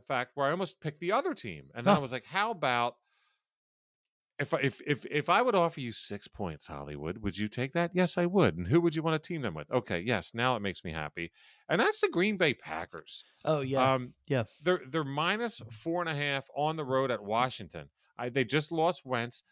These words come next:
Speaker 1: but is that a loss right now, the way he's been playing lately? And st-,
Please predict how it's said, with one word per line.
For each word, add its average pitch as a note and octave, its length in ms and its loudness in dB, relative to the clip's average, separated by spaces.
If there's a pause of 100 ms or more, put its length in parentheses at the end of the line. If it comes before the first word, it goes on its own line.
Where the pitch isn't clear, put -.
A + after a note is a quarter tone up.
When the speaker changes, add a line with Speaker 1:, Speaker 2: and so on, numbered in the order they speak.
(140)
Speaker 1:
but D#3 100 6
is B2 180 2
that B2 200 2
a D#3 60 2
loss B2 600 2
right D3+ 220 0
now, D#3+ 200 2
the D#3 100 0
way B2+ 180 4
he's C3+ 240 -2
been C3 160 -10
playing C#3+ 360 -4
lately? D3+ 320 -4
And C#3+ 120 -4
st-, C#3+ 300 -4